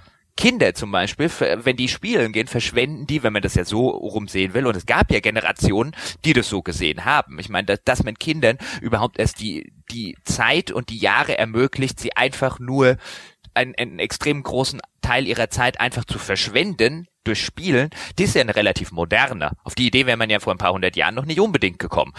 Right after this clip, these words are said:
Da hätte man ja gesagt, wie, äh, d-, d-, da hast du ja einen, einen Mensch, der kann schon sehr produktiv sein, der kann schon vernünftige Dinge tun, der kann schon Geld verdienen.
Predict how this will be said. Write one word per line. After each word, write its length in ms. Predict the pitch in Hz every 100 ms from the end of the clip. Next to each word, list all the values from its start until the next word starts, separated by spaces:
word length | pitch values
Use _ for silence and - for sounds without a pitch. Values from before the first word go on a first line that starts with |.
| -
Da 60 | 98
hätte 160 | 107 104
man 80 |
ja 80 | 104
gesagt, 340 | 101 107 98 -
wie, 160 | 101
äh, 80 | 92
d-, 140 | -
d-, 180 | - 85
da 160 | - 90
hast 160 | - -
du 60 |
ja 120 | 87
einen, 220 | - 101 -
einen 300 | 95 95 82
Mensch, 240 | 110 147
der 120 | 120
kann 180 | 104 98
schon 160 | 101 95
sehr 100 | 95
produktiv 500 | 113 95 - 104 104
sein, 200 | 160 165
der 80 |
kann 180 | 104 110
schon 160 | 110 95
vernünftige 460 | 104 101 - 95
Dinge 220 | - 92 107
tun, 120 | 202
der 100 | -
kann 120 | 98
schon 100 | 92
Geld 220 | 85 85
verdienen. 340 | 104 131 180